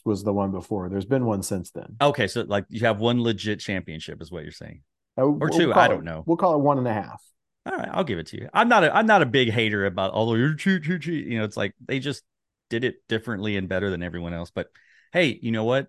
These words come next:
Speaker 2: W-, I'm happy.
Speaker 1: And
Speaker 2: Y'all
Speaker 1: I
Speaker 2: are
Speaker 1: will say,
Speaker 2: happy.
Speaker 1: I'm, I'm, I'm a, I'm a, I won't say I'm a Dallas resident 'cause you already went on your, your,
Speaker 2: You're, are you a Frisco
Speaker 1: your,
Speaker 2: resident?
Speaker 1: your rant about, uh,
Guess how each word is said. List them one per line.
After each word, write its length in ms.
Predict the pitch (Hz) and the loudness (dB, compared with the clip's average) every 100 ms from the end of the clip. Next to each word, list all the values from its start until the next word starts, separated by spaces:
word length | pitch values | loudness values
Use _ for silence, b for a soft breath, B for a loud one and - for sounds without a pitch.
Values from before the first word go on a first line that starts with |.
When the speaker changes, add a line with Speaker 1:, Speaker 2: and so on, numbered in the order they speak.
| _ _ _ _ | _ _ _ _
Speaker 2:
W-, 320 | - - 104 - | -16 -10 -12 -4
I'm 180 | 107 120 | -2 0
happy. 480 | 110 - 120 127 165 _ _ | -2 -2 -6 -10 -16 _ _
Speaker 1:
And 100 | - | 0
Speaker 2:
Y'all 100 | 147 | 2
Speaker 1:
I 20 | |
Speaker 2:
are 40 | 147 | 4
Speaker 1:
will 60 | 110 | 2
say, 180 | 143 117 | 2 2
Speaker 2:
happy. 20 | |
Speaker 1:
I'm, 280 | 107 120 120 - | 2 0 -4 -8
I'm, 300 | 120 127 123 | -4 -4 -2
I'm 200 | 123 123 | -2 2
a, 180 | 117 110 | 2 0
I'm 220 | 117 113 | 0 0
a, 180 | 107 101 - | 0 -2 0
I 80 | 127 | 4
won't 200 | 160 135 | 4 4
say 140 | 156 | 0
I'm 120 | 127 | 0
a 40 | 117 | 2
Dallas 440 | 120 113 113 - | 2 4 2 0
resident 440 | 113 107 101 101 | -2 -2 -4 -8
'cause 140 | 101 95 | -8 0
you 80 | 113 | 4
already 300 | 117 113 107 | 4 4 2
went 260 | 107 101 | 0 -2
on 160 | 104 98 | -4 -4
your, 360 | 98 98 92 - | -4 -6 -8 -8
your, 140 | 101 | -2
Speaker 2:
You're, 220 | 113 98 98 | 0 -2 -4
are 80 | 110 | 0
you 120 | 107 | 0
a 40 | |
Frisco 360 | - 143 - 156 | 0 -2 0 0
Speaker 1:
your, 60 | 156 | 2
Speaker 2:
resident? 300 | 160 170 110 | 0 0 0
Speaker 1:
your 160 | 101 | 0
rant 480 | 98 113 117 110 - | 0 0 2 -2 -4
about, 480 | 95 95 92 87 - | 0 2 2 -2 -4
uh, 280 | 92 87 | -6 -6